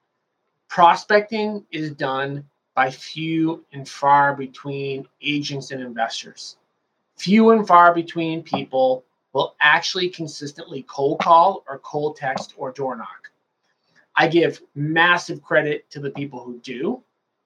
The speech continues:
It's very difficult. It takes discipline, daily discipline. I think it's phenomenal when people do it. But one question I would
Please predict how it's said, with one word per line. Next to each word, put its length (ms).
It's 140
very 360
difficult. 720
It 120
takes 280
discipline, 760
daily 460
discipline. 760
I 120
think 200
it's 160
phenomenal 840
when 200
people 420
do 300
it. 140
But 120
one 340
question 640
I 120
would 220